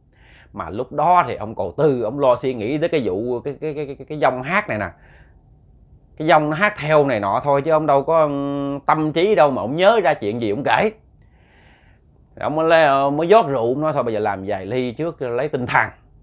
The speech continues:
Rồi ông, ông nói: "Thôi, quên vụ kia đi. À, dáng nhớ câu chuyện nào kể anh Bảy nghe.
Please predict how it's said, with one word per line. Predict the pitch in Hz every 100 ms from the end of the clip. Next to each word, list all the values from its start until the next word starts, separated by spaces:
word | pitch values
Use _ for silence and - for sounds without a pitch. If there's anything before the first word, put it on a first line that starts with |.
| _ -
Rồi | 92
ông, | 104 135
ông | 113
nói: | 135 135
"Thôi, | 113
quên | 107 127 123
vụ | 113 98
kia | 117 117
đi. | 113 107 _ _ _ _
À, | 98
dáng | 104 143 170
nhớ | 147 170
câu | 113
chuyện | 107 95 95
nào | 104 87
kể | 92
anh | 127
Bảy | 98 127
nghe. | 135